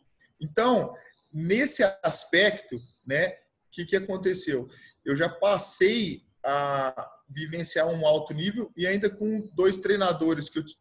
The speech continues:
de referência, tanto o Paulão quanto o Hélio Rubens, que fu-, tiveram, foi onde eu iniciei com muito privilégio, me sinto muito privilegiado, né? E aí eu vou começar falando um pouco,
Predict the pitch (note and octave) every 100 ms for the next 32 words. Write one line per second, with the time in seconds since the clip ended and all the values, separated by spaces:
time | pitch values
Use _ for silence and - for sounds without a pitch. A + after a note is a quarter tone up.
0 | _ D#3 D#3 D#3+ F3 E3 F#3 A3+ A#3+ -
1 | E3 D#3+ - D3+ D3+ D3+ D3 F3 G3 F#3+
2 | F3 D#3+ D#3 G#3+ F#3+ D3 - - _ _
3 | _ E3 - - E3+ F#3 E3 E3+ F#3 G3
4 | G#3 G3+ F3+ - - F3 F3 F#3 F#3+ G3
5 | F#3 F#3+ - E3+ F#3+ - A3 G3 F#3+ G#3
6 | - A#3 A3+ G#3+ G3+ _ F#3 G3 G3 E3
7 | E3 D#3 D#3+ - E3+ F3 E3 E3 E3+ -
8 | G3 F#3+ F#3 - E3 E3 E3+ E3 F3+ C3
9 | B2 B2+ B2+ - _ _ _ _ _ _
10 | _ - - _ _ _ - _ _ _
11 | _ _ - D3 D#3+ G#3 A#3+ A3 A3 G3
12 | - _ _ _ - E3 - F3 E3+ F3+
13 | - E3+ E3+ E3+ D#3+ - D#3 D#3